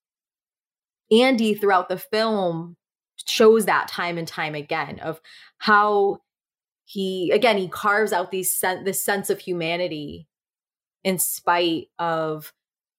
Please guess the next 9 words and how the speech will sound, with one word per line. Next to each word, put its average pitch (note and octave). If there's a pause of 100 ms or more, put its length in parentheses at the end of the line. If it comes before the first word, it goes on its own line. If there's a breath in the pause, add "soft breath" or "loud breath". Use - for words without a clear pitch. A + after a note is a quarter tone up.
(180)
all G3+
of F3
these E3+
struggles E3
and E3 (1600)
abuses F3+
that E3
he F#3+
suffers. -